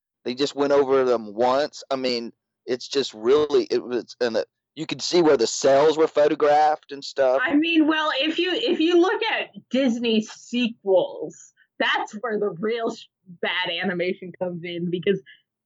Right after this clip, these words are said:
Speaker 2: they didn't even try with Disney <laughs> sequels.
Speaker 1: Oh, yeah. Don't even get me started about the Lion King sequels.
Speaker 2: Oh, yeah?
Speaker 1: Oh, they're pretty poor.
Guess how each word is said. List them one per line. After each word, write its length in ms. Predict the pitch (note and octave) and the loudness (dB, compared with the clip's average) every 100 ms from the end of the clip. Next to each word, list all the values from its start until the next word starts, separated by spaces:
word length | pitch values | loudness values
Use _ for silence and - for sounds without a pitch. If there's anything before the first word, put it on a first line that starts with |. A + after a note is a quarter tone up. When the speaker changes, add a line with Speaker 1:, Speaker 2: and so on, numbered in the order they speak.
| - | -4
Speaker 2:
they 160 | D4 F4+ | -2 0
didn't 180 | F4 C#4+ | 0 2
even 340 | A#3 A3 E3+ | 4 4 2
try 460 | - - - G#3+ B3 B3+ G#3+ | -6 -12 -4 0 0 0 0
with 220 | F#3+ E3 | 0 -2
Disney 360 | F3 - F3+ | -8 -8 -8
<laughs> 20 | E3+ | -8
sequels. 640 | F#3+ - _ A#3+ A#3 A#3+ - _ _ _ _ _ _ - | -8 -12 _ -8 -8 -10 -20 _ _ _ _ _ _ 2
Speaker 1:
Oh, 180 | F#3+ F#3+ | 4 4
yeah. 380 | F3 F3 D#3 C3+ - | 4 4 4 2 2
Don't 220 | E3+ F#3+ | 2 4
even 180 | F#3+ F3 | 2 2
get 160 | E3+ D#3 | 0 0
me 100 | E3 | -4
started 540 | - E3 E3 E3 D3+ | 0 2 4 4 2
about 280 | C#3 C#3 C#3 | 2 2 0
the 60 | C3+ | 0
Lion 360 | C3 C#3 C3 | 0 0 -2
King 280 | B2 B2+ A#2 | -6 -10 -10
sequels. 640 | - G#2+ A2 G2+ G2+ G2+ - _ _ _ _ _ _ _ _ _ _ G#3 | -10 -10 -8 -4 -4 -6 -12 _ _ _ _ _ _ _ _ _ _ -6
Speaker 2:
Oh, 100 | G#3 | -4
yeah? 400 | G#3 G#3 A3+ A3+ _ _ _ _ _ _ _ - | -2 -4 -6 -8 _ _ _ _ _ _ _ -4
Speaker 1:
Oh, 160 | C3 C3 | 2 2
they're 80 | |
pretty 340 | E3 D3+ C3+ B2 - | 2 2 -2 -6 -2
poor. 460 | A#2+ A2+ G2+ G2+ | 2 4 2 -2